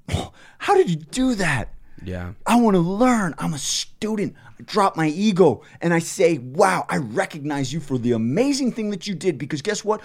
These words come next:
Speaker 1: Whatever it is that's making you insecure about your own self is something that you obviously want to aspire to.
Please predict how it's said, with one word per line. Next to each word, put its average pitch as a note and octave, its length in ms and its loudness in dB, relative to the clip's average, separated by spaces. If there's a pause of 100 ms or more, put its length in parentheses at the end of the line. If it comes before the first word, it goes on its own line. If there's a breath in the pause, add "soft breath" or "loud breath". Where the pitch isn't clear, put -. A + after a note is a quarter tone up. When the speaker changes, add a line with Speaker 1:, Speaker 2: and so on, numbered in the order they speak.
(260 loud breath)
Speaker 1:
Whatever F#3 580 6
it F#3+ 120 6
is F#3 260 4
that's A#2 160 -4
making C#3+ 320 -4
you G3 160 0
insecure F3+ 640 -4 (160 loud breath)
about D3 400 4
your D#3+ 240 4
own G#3 180 4
self E3+ 380 -2 (320 loud breath)
is F#3+ 160 0
something G#3 380 -2
that F#3+ 200 -8
you G#3+ 120 2
obviously G3 320 -2
want G3 140 -4
to G3 60 -6
aspire G3+ 460 0
to. G#3 320 -2